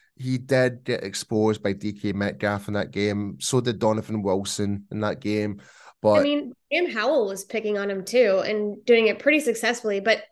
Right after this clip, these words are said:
Speaker 2: again, and it happened last, and it happened with Geno. Um, if you do it enough, he will pick you off.
Speaker 1: Yeah, yeah. It, it, it just seems to be like we're having these s-, minor slow starts with our de-,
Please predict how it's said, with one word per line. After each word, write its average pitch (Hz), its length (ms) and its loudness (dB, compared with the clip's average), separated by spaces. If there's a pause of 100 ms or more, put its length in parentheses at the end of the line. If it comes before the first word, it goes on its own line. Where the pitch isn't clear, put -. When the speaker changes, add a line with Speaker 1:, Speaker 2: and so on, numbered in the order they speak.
(120)
Speaker 2:
again, 240 400 2 (420)
and 240 300 4
it 247 200 4
happened 226 300 0
last, 208 320 0
and 226 180 -4
it 220 160 -4 (120)
happened 214 320 -2
with 202 160 -6
Geno. 196 380 -2 (420)
Um, 226 500 2 (180)
if 220 140 0
you 233 220 6
do 269 180 6
it 294 200 6 (100)
enough, 240 680 2
he - 380 0
will 233 360 8
pick 220 220 -6
you 180 140 -6
off. - 200 -14 (460)
Speaker 1:
Yeah, 104 160 2 (480)
yeah. 104 180 -2 (920)
It, 180 80 6
it, 294 300 6
it 180 40 0
just 220 200 2
seems 226 180 2
to 196 80 -2
be 180 180 4
like 135 240 2 (160)
we're 127 140 2
having 156 340 0
these 143 160 -4
s-, - 360 -10
minor 123 720 2
slow 139 260 0
starts 131 460 -2
with 143 100 -4
our 123 120 0
de-, 127 200 -6